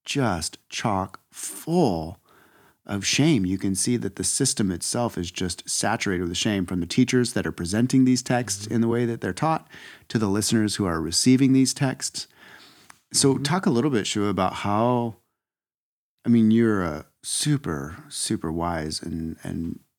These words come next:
Speaker 1: analytical and, and very intelligent thinker. How have you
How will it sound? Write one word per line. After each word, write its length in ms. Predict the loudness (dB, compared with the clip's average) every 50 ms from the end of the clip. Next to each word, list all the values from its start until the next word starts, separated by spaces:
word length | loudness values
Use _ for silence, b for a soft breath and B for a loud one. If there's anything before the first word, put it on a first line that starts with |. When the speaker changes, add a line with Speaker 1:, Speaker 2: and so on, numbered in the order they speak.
| _ _ -6
Speaker 1:
analytical 600 | -4 -4 -4 -2 -4 -4 -4 -6 -6 -8 -8 -6
and, 200 | -6 -6 -8 -8 -8
and 380 | -6 -4 -2 -2 -4 -6 -8 -14 _ _ _ _ -18
very 720 | -12 -4 -2 -2 0 0 0 -2 -4 -6 -8 -12 -14 -18 _ _ _ _ _ _ _ _ _ _ -12
intelligent 760 | -10 -10 -6 -4 -4 -2 -2 -4 -6 -6 -8 -10 -12 -14 -20 _ _ _
thinker. 500 | -4 -2 -2 -2 -2 -4 -6 -6 -8 -10 B B B B B B B B B
How 240 | -4 0 2 2 4
have 180 | 2 2 2
you 580 | 4 4 4 6 4 4 4 2 2 0 -2